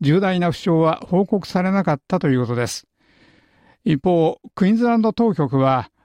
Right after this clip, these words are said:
雨の予報で今後二十四時間から四十八時間以内に、ノースパインと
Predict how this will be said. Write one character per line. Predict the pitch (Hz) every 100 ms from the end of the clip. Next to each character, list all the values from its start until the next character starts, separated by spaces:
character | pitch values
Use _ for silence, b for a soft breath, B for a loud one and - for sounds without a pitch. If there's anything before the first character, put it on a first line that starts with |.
| -
雨 | 165 226
の | 190
予 | 175
報 | 165 196 165
で | 160 170 -
今 | - 170 165
後 | 165 -
二 | 190 208
十 | 202 165
四 | 156
時 | 185
間 | - 170
か | 139 139
ら | 131 190
四 | 185 214 190
十 | 147 135
八 | - 185 - 196
時 |
間 | 220 202 196
以 | 247 214
内 | 202 135
に、 | 127 110 b b b b
ノ | 165 160 208
ー |
ス | -
パ | - 208
イ | 165
ン | 143
と | - 160